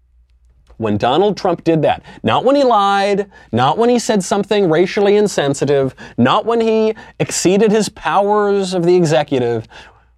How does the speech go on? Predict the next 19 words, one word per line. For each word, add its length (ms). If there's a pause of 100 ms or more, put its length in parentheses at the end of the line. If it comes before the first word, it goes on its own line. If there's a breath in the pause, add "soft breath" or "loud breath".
(100)
when 260
Donald 340
Trump 300 (220)
kept 460 (200)
his 240
promise 720 (580)
and 200
the 120
promise 580
of 120
Steve 320
Schmidt's 340 (120)
own 320
boss, 480
who 160
didn't 260
keep 220
that 180
promise, 400